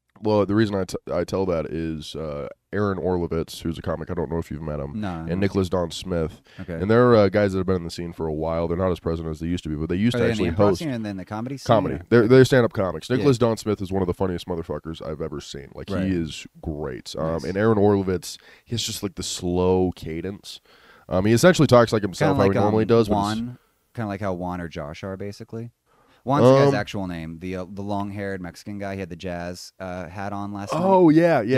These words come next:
Speaker 2: Yeah, yeah. 'Cause him and, him and Josh are very slow cadence personalities,
Speaker 1: Yeah.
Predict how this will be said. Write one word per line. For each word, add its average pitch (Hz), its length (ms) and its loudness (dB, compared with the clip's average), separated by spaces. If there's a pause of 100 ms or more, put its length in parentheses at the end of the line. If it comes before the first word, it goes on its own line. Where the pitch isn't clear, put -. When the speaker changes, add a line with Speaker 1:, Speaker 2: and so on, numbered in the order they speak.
Speaker 2:
Yeah, - 40 -4
yeah. 82 140 -8 (220)
'Cause 127 160 -6
him 175 160 -2
and, 139 160 -4
him 151 180 -2
and 127 200 -4 (100)
Josh 120 420 -2
are 95 80 -4
very 104 220 -6
slow 98 240 -8
cadence 92 420 -10
personalities, 80 800 -6
Speaker 1:
Yeah. - 80 -20